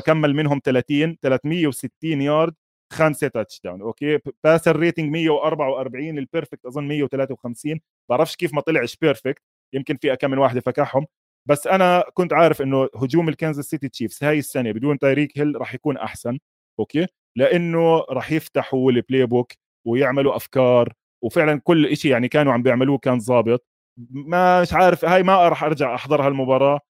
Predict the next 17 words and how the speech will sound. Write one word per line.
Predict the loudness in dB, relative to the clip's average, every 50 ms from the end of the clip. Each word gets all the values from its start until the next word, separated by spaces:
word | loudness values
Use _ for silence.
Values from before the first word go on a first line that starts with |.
| _ _ _ -12
راح | -10 -8 -8
أستنى | -8 -8 -2 0 0 0 2 0 0 0 0 0 2 4
آخذ | 4 4 4 4 2 -2 -4 -4 -6 -6
وجهة | -6 -6 -6 -8 -8 -6
نظر | -6 -6 -4 -4 -6 -6
منيحة | -6 -6 -6 -8 -8 -8
عن | -8 -8 -10
كانزاس | -8 -6 -6 -6 -6 -8 -12 -8
سيتي | -8 -8 -6 -6 -6 -6 -6 -6 _ _ _ _ _ -6
باختبارهم | -6 -4 -4 -2 -2 0 2 4 4 4 4 2 0 -2 -4
الأسبوع | -8 -12 -14 -14 -14 -6 -2 0 0 2
الجاي | 0 0 0 0 0 2 2 0 -2 -2 -2
لما | -2 0 0 0
يلعبوا | 2 2 2 2 0 -2
مع | -2 -2
التشارجرز | -2 -2 -4 -6 -2 0 0 0 0 0 -2 -4 -4 -4 -6 -8
على | -6 -6 -6